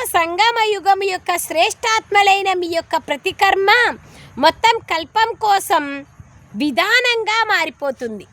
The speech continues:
ఆ, విధి విధానంగా, లాగా,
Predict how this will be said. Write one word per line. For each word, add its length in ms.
ఆ, 200
విధి 280
విధానంగా, 600
లాగా, 440